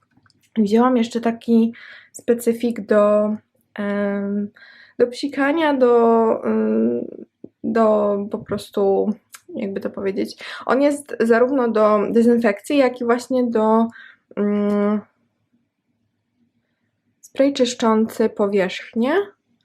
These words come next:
gotowy do użycia, emulsja zapachu, przykre, aha, usuwa przykre zapachy.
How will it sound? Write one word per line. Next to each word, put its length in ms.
gotowy 360
do 140
użycia, 480
emulsja 720
zapachu, 600
przykre, 560
aha, 300
usuwa 320
przykre 340
zapachy. 480